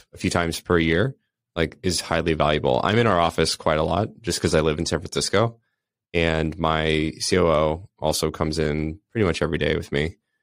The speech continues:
And we have a handful of people who come in, like, once or twice a week. And it's just a, it's a space where we can all convene, but I don't mandate the company to come in any, really at all.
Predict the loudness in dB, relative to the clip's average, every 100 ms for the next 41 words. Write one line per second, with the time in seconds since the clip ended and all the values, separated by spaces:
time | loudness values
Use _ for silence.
0 | _ _ -2 0 0 2 0 0 0 -2
1 | -4 -6 -8 -6 -4 -2 -2 -2 -4 -4
2 | -4 -6 -6 -6 0 2 2 0 -4 -4
3 | -8 _ _ -6 -4 0 0 0 -4 -6
4 | -2 -2 0 0 2 2 2 2 0 0
5 | -4 -2 0 0 -2 _ _ _ -4 0
6 | 0 -4 _ -2 0 2 2 2 0 -2
7 | -4 -4 -2 0 0 -2 -4 -2 -2 0
8 | 0 -2 -6 -12 _ _ _ -4 2 2
9 | 0 -4 -12 -8 0 4 4 4 2 0
10 | -6